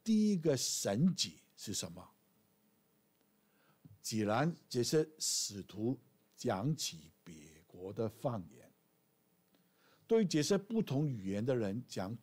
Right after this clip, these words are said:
同一个福音。在创世纪第十一章里面记载一个事情，当时人类要在一个地方示拿的平原要建一个塔，这个塔可以通天的。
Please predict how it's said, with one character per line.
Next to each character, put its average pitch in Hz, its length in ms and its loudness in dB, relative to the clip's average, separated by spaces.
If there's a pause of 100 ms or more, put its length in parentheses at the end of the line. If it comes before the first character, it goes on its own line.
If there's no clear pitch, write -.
同 104 480 -6
一 143 160 -4
个 117 180 -4
福 76 320 -14
音。 95 220 -10 (1800)
在 165 120 4
创 202 240 2
世 170 160 0
纪 170 160 0
第 151 140 -2
十 123 200 -2
一 139 80 -4
章 135 220 2
里 120 80 -2
面 113 240 -4
记 151 160 -6
载 127 160 0
一 123 80 0
个 120 100 -6
事 127 240 -6
情， 85 240 -12 (840)
当 170 140 2
时 139 200 -2
人 120 320 0
类 147 220 0
要 135 340 2 (160)
在 156 160 2
一 143 80 0
个 139 100 0
地 147 220 -4
方 135 260 -2
示 175 380 -2
拿 107 180 -4
的 123 120 -4
平 - 260 -8
原 113 220 -4 (420)
要 147 240 2
建 165 420 0
一 156 120 -2
个 139 100 0 (100)
塔， - 480 -8 (560)
这 160 140 0
个 156 140 4
塔 113 300 -6
可 - 140 -2
以 131 120 4
通 170 280 2
天 165 320 0
的。 101 140 -10